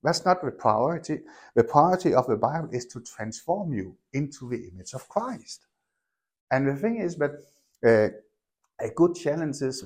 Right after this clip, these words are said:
very often is that change the Bible that you're reading. Because of all of us, we have, if you're underlining in your Bible and so on, your mind get locked. So when you're reading or hearing a scripture, say, "Oh yeah, that means that," and,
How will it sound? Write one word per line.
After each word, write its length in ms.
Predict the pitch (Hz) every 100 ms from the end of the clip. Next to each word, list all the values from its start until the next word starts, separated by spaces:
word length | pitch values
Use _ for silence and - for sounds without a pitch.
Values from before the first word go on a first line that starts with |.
| -
very 240 | 113 131 127
often 300 | 123 - 117
is 100 | 113
that 220 | 110 -
change 420 | - 180 196 196 127
the 160 | 117
Bible 760 | 117 117 131 151 165 165 160 143
that 220 | 107 -
you're 140 | 120 120
reading. 560 | 160 196 156 87 85 _ -
Because 320 | 127 143 135
of 260 | 120 127 -
all 280 | 156 202
of 100 | 170
us, 260 | 127 147 - 170
we 80 |
have, 240 | 143 131 104
if 180 | 123 -
you're 160 | 120 113
underlining 720 | 135 120 113 131 156 156 139
in 100 | 139
your 140 | 131
Bible 320 | 113 131 143 127
and 80 |
so 120 | 147 135
on, 80 | - - - _ _ _
your 220 | - 123 123
mind 480 | 120 135 160 147
get 180 | 113 101
locked. 500 | 113 147 - - - - _ _ _ _ _ _ _ _ _ _ -
So 160 | 156
when 180 | 143 147
you're 140 | 160 165
reading 360 | 180 175 139
or 80 | 107
hearing 420 | - 147 151 110
a 20 | 87
scripture, 400 | - 151 151 139
say, 120 | 165
"Oh 180 | 180 175
yeah, 180 | 139
that 240 | 143 160 151
means 220 | 151 139
that," 180 | 139 143
and, 160 | -